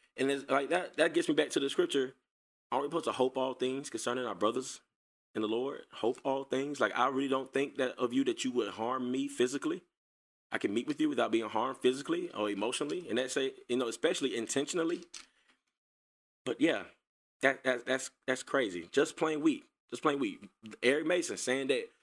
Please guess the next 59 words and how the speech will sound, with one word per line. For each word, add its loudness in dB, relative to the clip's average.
"Well, -2
people 2
who 2
do, 4
I -2
got 2
more, 0
I 0
got -4
a -6
lot 0
of -6
people -2
telling 0
me 2
they 6
agree 0
with 2
it 2
and -2
everything -2
else. -2
So -2
the -12
people 0
who -2
don't 4
agree, 0
I -4
don't, -4
I -4
don't -2
even -2
care. 0
I -2
don't -6
wanna -2
talk 0
to -2
'em." -6
You 0
know, -2
that's -2
weak. -2
Because 2
my 4
thing 2
is, 0
all 0
because 4
you 0
got 0
a -2
lot 0
of -2
people 0
who's 0
yesing 2
you, -6